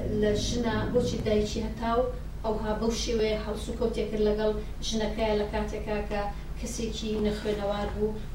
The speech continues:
بەڵام بۆچی کەسێکی کە مێردی هەتاو کەشی پێکرد هاتە سوید بۆ شێوەی هەڵسوکەوتەکە؟ کامەیە،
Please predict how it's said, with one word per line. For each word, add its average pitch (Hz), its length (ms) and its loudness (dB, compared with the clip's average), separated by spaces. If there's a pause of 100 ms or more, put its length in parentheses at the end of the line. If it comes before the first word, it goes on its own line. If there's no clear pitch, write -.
بەڵام 208 280 -2 (100)
بۆچی 226 400 0 (440)
کەسێکی 226 560 -2
کە 214 120 0 (160)
مێردی 220 380 2
هەتاو 214 300 -2
کەشی - 300 -4
پێکرد 208 320 -2
هاتە 214 280 -2
سوید 220 180 -4 (200)
بۆ 214 100 0 (100)
شێوەی 208 340 0
هەڵسوکەوتەکە؟ 190 720 -4 (640)
کامەیە، 254 440 6